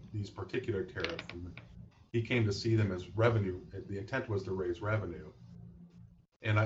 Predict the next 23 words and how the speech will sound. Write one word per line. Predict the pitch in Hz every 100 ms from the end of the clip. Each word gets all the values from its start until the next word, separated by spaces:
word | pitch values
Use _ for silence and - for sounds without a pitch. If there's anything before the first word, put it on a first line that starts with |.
| 107
and | 110
I |
remember, | 113 113 117 165 135 120 117
um, | 113 107 104 101 - - - - - -
we | 120
didn't, | 135 107 107 110
we |
didn't | 127 113
ask | 117 117
people | 113 104
to | 98
read | 104 113
this | 98 -
for | 90
background | 101 107 107 90 85
reading, | 92 87 85 87
but | 92 -
in | 101
the | 95 90 87
Webster-Hayne | 104 127 - 113 98 123 175 180
debates, | - 80 - - - - - - - - - -
that, | 131 117
that, | 120 170 -